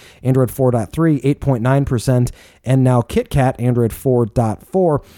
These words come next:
still pretty light at one point eight percent of devices, but, uh, climbing steadily here as more and more people are getting their upgrades on their devices. So, but just amazing to me that we still have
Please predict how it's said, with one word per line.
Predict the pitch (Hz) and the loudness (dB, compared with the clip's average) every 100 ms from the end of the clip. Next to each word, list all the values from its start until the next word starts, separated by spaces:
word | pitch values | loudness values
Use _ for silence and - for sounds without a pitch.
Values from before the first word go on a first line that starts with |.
| - | -20
still | - 220 247 | -6 -4 -2
pretty | - 208 | 0 0
light | 196 175 160 170 | 2 2 0 0
at | 127 | -2
one | 123 139 | 2 0
point | 135 143 131 | 2 0 0
eight | 123 127 | -2 -4
percent | - 120 - 120 117 - | -2 -4 0 0 -2 -2
of | 127 | -2
devices, | 123 104 120 123 113 104 | 0 0 2 0 0 -4
but, | - 110 - | -2 -2 0
uh, | 113 107 | -2 -2
climbing | - 147 143 113 107 - - _ | -2 0 2 0 -2 -6 -20 _
steadily | - - 151 123 107 | -10 -2 0 2 0
here | 98 98 98 | 0 0 0
as | 104 101 113 | -2 -2 0
more | 107 | 0
and | 107 | 0
more | 104 | -2
people | 101 120 104 | 0 0 0
are | 98 | -2
getting | 95 101 98 | -2 -2 -2
their | 92 | -4
upgrades | 95 - 92 92 | -6 -4 -4 -2
on | 87 | -2
their | 85 | -2
devices. | 87 101 104 - 85 | -2 0 0 -2 -4
So, | - 110 | -2 0
but | 92 | 0
just | 139 - | -2 -2
amazing | 139 131 147 165 143 | 0 2 2 2 0
to | 120 110 | -2 -2
me | 101 | -2
that | 101 | -2
we | 113 127 | -2 -2
still | - 147 123 | -2 0 0
have | 110 143 127 | 0 2 0